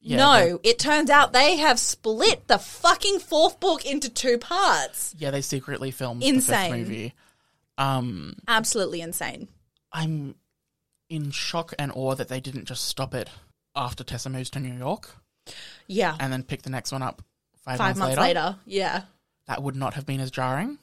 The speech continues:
Speaker 2: And do you know why they did it? It's because that took up the last forty minutes. <laughs> They would have
Speaker 1: Correct.
Speaker 2: only had a one-hour film. <laughs>
Speaker 1: Correct.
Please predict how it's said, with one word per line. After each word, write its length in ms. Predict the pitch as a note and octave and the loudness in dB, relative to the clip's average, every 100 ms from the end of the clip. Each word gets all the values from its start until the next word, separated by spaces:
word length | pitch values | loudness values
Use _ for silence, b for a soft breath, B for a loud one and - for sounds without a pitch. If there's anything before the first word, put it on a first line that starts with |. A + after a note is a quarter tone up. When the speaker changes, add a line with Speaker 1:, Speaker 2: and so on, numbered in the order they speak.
| - | -8
Speaker 2:
And 80 | A3 | -4
do 60 | |
you 40 | G#3+ | 2
know 140 | G3+ | 2
why 80 | G#3 | 4
they 120 | G3+ | 4
did 200 | G3 A#3+ | 4 4
it? 160 | G4 - | 4 0
It's 100 | - | -8
because 260 | G#3 G#3+ | -6 -2
that 160 | G#3+ - | -2 0
took 200 | A#3+ A#3 | 0 -2
up 220 | G#3 _ | -4 _
the 100 | F#3 | -2
last 340 | F#3 F#3 - - | 0 0 -2 -4
forty 180 | E3+ D#3+ | -6 -4
minutes. 380 | G3 - - - | -8 -8 -6 2
<laughs> 400 | - - - - | 2 2 6 8
They 280 | - - | 10 8
would 140 | C#4+ D4+ | 10 10
have 80 | C4+ | 12
Speaker 1:
Correct. 120 | C4 | 12
Speaker 2:
only 120 | B3+ | 12
had 160 | C#4 C4 | 12 12
a 60 | A#3+ | 12
one-hour 460 | A#3+ A#3+ A#3 A3 | 12 12 10 8
film. 400 | - C4 F#3+ G#3 - C4 | 8 8 8 6 2 0
<laughs> 120 | - | 2
Speaker 1:
Correct. 1200 | D4 C#3+ B3 A2 F#2+ G#3 D#4+ - - - - | 0 2 2 0 2 4 4 0 -10 -12 -14